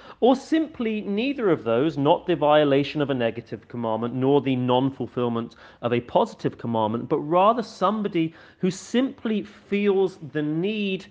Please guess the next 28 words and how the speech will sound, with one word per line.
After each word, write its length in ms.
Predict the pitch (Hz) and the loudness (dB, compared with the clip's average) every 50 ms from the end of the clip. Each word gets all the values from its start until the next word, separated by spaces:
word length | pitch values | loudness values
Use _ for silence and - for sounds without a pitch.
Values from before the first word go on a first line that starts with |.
| - - - - _ _ | -20 -20 -20 -20 _ _
to 100 | - 185 | -2 -2
come 260 | 170 - 185 180 185 | 0 0 0 0 0
closer 680 | 180 - - 202 190 220 208 - - - 190 170 156 147 - - - _ - - | -2 -2 0 2 2 2 2 -2 -4 -2 0 0 0 0 -4 -14 -20 _ -20 -10
to 480 | - - 160 147 135 117 110 101 101 - - - _ _ _ | -2 2 4 4 4 4 0 -2 -6 -10 -18 -20 _ _ _
Hashem. 500 | - 117 113 - - 190 190 190 190 170 | -10 -10 -10 -6 -2 -2 0 0 0 0
They're 140 | 139 131 127 | 2 0 0
worried 480 | 123 123 139 143 147 151 147 143 131 120 | 2 2 2 2 4 2 2 0 -2 -4
about 380 | 98 - 110 110 104 101 - - | -2 -2 0 0 0 -2 -4 -8
their 280 | 113 104 101 98 98 | -8 -6 -6 -6 -8
physical, 440 | - - - 135 117 110 117 - 123 | -8 -8 -8 -8 -6 -8 -10 -12 -10
about 240 | 107 107 113 104 101 | -6 -2 -2 -2 -2
their 120 | 107 104 | -4 -8
spiritual 560 | - - - - 139 123 113 107 - - 95 | -8 -8 -6 -4 -2 -2 -2 -4 -6 -12 -16
state, 380 | - - - - 196 208 202 202 | -18 -12 -6 -2 -2 -2 -2 -4
and 100 | 170 165 | -4 -4
they 60 | 165 | -2
want 260 | 156 151 175 190 160 | -2 -2 -2 -4 -4
sort 180 | - - 180 160 | -6 -8 -6 -8
of 80 | 143 - | -8 -10
some 380 | - - - 165 165 165 156 - - - - - _ - | -10 -6 -4 -2 -2 -2 -4 -6 -10 -20 -20 -14 _ 0
act 340 | 147 160 165 - - - - - _ - | 2 2 2 2 -2 -14 -20 -8 _ 6
of 380 | 143 139 135 131 127 127 - - - - - - _ _ - | 8 10 10 10 8 6 2 -12 -20 -20 -20 -20 _ _ -14
purification. 1080 | - - 180 185 185 185 175 170 165 - 147 143 - - 98 92 90 - - - 76 - _ _ _ _ _ _ _ _ _ _ _ _ _ _ - _ - | -4 2 6 8 8 8 8 4 2 0 -4 -8 -6 -8 -8 -8 -8 -10 -16 -18 -20 -20 _ _ _ _ _ _ _ _ _ _ _ _ _ _ -20 _ -10
This 360 | - 123 175 214 202 202 - - | -4 0 0 0 0 -2 -8 -6
is 380 | - 160 147 147 147 135 - - | 0 2 2 2 2 0 -4 -8
the 160 | 123 117 110 | -6 -2 0
idea 560 | 101 104 104 101 - 123 123 120 117 117 117 - - - - - _ _ - | 0 0 -2 -2 -2 -2 0 2 2 2 0 -2 -12 -20 -20 -20 _ _ 6
of 320 | 131 123 120 117 113 107 | 8 8 8 8 6 2